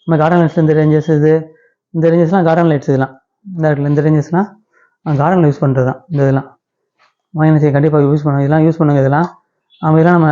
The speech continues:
சில விஷயங்கள் நம்ம என்ன செய்யணும், ஆ, அனுபவிக்க தான் செய்யணும். நம்ம சில பொருளாதாரம்லாம் கொஞ்சம் கொஞ்சம் நம்ம என்ன செய்யணும், செஞ்சாதான். செலவு பண்ணா என்ன ஆகும்னா, இந்த மாதிரி நிறைய நம்ம வந்து வீண் விரயம் செய்ய வேணாம். இந்த மாதிரி உள்ள தே-, தேவைகளை நம்ம என்ன செய்யலாம்,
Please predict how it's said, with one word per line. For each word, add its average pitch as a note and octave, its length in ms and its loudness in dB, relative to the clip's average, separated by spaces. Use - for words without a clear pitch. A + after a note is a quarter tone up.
சில F3 140 2
விஷயங்கள் F#3 180 0
நம்ம E3 120 2
என்ன E3+ 100 0
செய்யணும், C#3 260 -2
ஆ, E3 180 0
அனுபவிக்க F3 360 2
தான் E3 120 0
செய்யணும். D3+ 240 0
நம்ம C3 160 -2
சில D3+ 100 0
பொருளாதாரம்லாம் E3 580 2
கொஞ்சம் D#3+ 180 2
கொஞ்சம் E3+ 200 2
நம்ம D#3+ 140 0
என்ன D#3+ 140 0
செய்யணும், D#3 260 -2
செஞ்சாதான். D3+ 380 0
செலவு E3+ 240 2
பண்ணா E3 140 2
என்ன D#3 120 2
ஆகும்னா, D3+ 280 2
இந்த D3+ 140 2
மாதிரி D#3+ 180 2
நிறைய E3 380 0
நம்ம D#3 120 2
வந்து D#3 160 2
வீண் G#3+ 160 4
விரயம் E3+ 200 0
செய்ய D3+ 160 2
வேணாம். F3 220 0
இந்த E3+ 160 2
மாதிரி G#3+ 200 2
உள்ள F3 120 2
தே-, E3 220 0
தேவைகளை F3 220 2
நம்ம D#3+ 140 0
என்ன D3+ 120 -2
செய்யலாம், C#3 220 -2